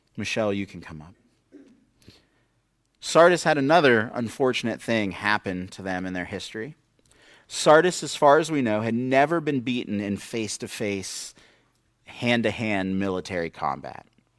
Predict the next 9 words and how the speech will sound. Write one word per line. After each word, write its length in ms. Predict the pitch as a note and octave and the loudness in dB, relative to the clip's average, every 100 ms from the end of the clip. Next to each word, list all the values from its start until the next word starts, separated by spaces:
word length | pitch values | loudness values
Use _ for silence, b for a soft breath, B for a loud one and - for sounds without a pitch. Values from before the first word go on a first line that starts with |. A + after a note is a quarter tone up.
| _ _ _ _ _ _ _ _ - A2 | _ _ _ _ _ _ _ _ -12 -4
Their, 120 | G#2+ - - | -4 -4 -2
their 160 | A#2+ | 0
military 400 | A2+ A#2+ A2+ A#2+ | 2 0 0 0
forces 400 | G#2+ A#2 G#2+ G2+ | 0 -2 -4 -4
were 80 | G2+ | -2
never 280 | G2+ G#2 G#2 | 2 2 2
defeated 420 | F#2+ - A2 F2+ | -4 -6 -6 -6
that 180 | E2 - | -6 -6
way. 260 | A1+ G1+ | -10 -12